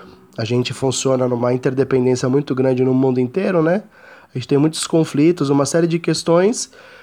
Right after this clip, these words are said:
que eu acredito que isso tudo vem de uma cegueira, né? Que a gente tá ou, ou muito embevecido na história do dinheiro, né? E acaba não medindo os meios pra alcançar esse fim,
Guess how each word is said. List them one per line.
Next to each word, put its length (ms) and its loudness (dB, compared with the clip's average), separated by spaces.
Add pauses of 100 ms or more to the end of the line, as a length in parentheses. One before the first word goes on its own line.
(140)
que 80 2
eu 40 4
acredito 720 0
que 160 -4
isso 220 -6
tudo 340 2
vem 320 0
de 80 0
uma 380 2
cegueira, 640 0
né? 180 -2
Que 80 -6
a 60 -2
gente 300 -4
tá 320 0 (400)
ou, 340 4
ou 160 4
muito 480 2
embevecido 960 0 (420)
na 540 0
história 380 0
do 120 0
dinheiro, 580 2
né? 160 2
E 60 4
acaba 360 0
não 80 2
medindo 380 0
os 100 0
meios 300 2
pra 100 0
alcançar 420 -2
esse 200 -4
fim, 340 2